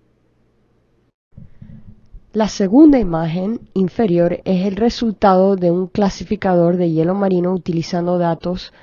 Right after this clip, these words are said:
solo de la banda L. Y la última enseña los resultados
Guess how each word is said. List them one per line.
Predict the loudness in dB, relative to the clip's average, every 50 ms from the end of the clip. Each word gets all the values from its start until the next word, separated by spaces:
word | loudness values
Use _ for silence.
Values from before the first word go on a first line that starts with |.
| _ _ _ _ _ _ _
solo | -20 -12 -2 0 2 2 2 2 0
de | 2 2 2
la | 2 2
banda | 0 0 -2 -2 -2 -4 -6 -10 _ _ -4
L. | -2 -2 0 -2 -4 -8 -12 -18 -20 -20 _ _ _ _ _ _ _ _ _ _ _ _ _ _ _ _ _ _ _ _ _ _ _ _ _ _ _ _ _ _ _ _ _ _ _ _ _ _ _ _ _ _ _ _ _ _ _ _ _ _ -20 _ _ _ -20 -20 _ _ _ _ _ _ _ -20 -20 -20 -20 -20 -12 0
Y | 4 4 6 6 4
la | 2 0 -2
última | -2 -2 -4 -4 -6 -8 -8 -6 -6 -6 -8 -10 -12 -18 -20 -20 -20 -20 -18 -12
enseña | -12 -12 -8 -8 -8 -6 -6 -6 -6
los | -6 -6 -8
resultados | -8 -10 -10 -10 -12 -12 -8 -8 -8 -6 -6 -8 -10 -12 -16 -18 -20